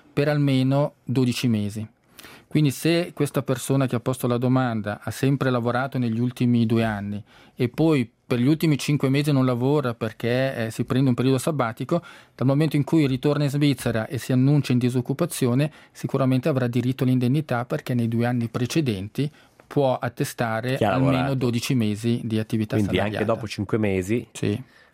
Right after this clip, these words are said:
Speaker 1: può
Speaker 2: può,
Speaker 1: annunciarsi.
Speaker 2: ma non
Speaker 1: È
Speaker 2: prende
Speaker 1: diritto.
Speaker 2: però i, le indennità di disoccupazione, mm, retroattive, nei cinque mesi in cui non c'era in Ticino o in Svizzera?
Speaker 1: No, nei cinque mesi non, non può pretendere indennità perché non era annunciato e
Speaker 2: Ok.
Speaker 1: disponibile al collocamento.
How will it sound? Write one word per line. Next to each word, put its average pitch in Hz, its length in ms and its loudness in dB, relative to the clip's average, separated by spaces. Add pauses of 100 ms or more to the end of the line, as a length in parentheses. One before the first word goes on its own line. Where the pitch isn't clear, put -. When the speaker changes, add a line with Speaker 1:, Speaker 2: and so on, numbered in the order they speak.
Speaker 1:
può - 0 -
Speaker 2:
può, 123 120 -2 (120)
Speaker 1:
annunciarsi. 101 480 -4
Speaker 2:
ma 90 100 0
non 85 120 -2
Speaker 1:
È - 20 -18
Speaker 2:
prende 98 260 -2
Speaker 1:
diritto. 85 180 -4
Speaker 2:
però 80 120 2
i, 76 100 -4 (220)
le 87 340 0
indennità 87 640 0
di 82 100 -10
disoccupazione, 85 1120 -2 (240)
mm, 73 100 -6
retroattive, 78 800 -2 (220)
nei 85 220 0
cinque 90 320 -2
mesi 85 220 -2
in 80 40 -8
cui 85 140 -6
non 80 100 0
c'era 80 380 -2
in 76 80 -4
Ticino 78 420 -4
o 78 60 -6
in 73 80 -8
Svizzera? 80 360 -4
Speaker 1:
No, 139 140 0
nei 117 140 0
cinque 123 240 -4
mesi 123 280 0
non, 131 240 2
non 113 160 2
può 117 160 -2
pretendere 123 440 -2
indennità 123 400 0
perché 147 220 -6
non 120 140 0
era 113 160 0
annunciato 123 680 -2
e 127 40 2
Speaker 2:
Ok. 113 60 0
Speaker 1:
disponibile 113 600 0
al 113 60 -6
collocamento. 104 720 -4